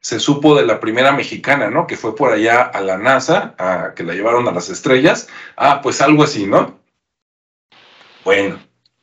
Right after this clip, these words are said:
¿y qué, y qué onda con ella? Bueno, pues ella dice que ella es esquizofrénica y, y platica su historia, y tú dices, "¿Cómo, no? Alguien con todos esos logros puede ser esquizofrénico, no debería estar allá encerrado,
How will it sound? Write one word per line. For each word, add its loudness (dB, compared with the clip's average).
¿y -8
qué, 2
y -10
qué 0
onda 4
con 0
ella? 0
Bueno, 0
pues -8
ella 6
dice 2
que -2
ella 4
es -4
esquizofrénica 0
y, -4
y -6
platica -2
su -6
historia, 2
y -6
tú -4
dices, -4
"¿Cómo, 4
no? 0
Alguien 0
con -2
todos 4
esos 2
logros 4
puede -2
ser 0
esquizofrénico, -2
no 4
debería 2
estar 0
allá 4
encerrado, 2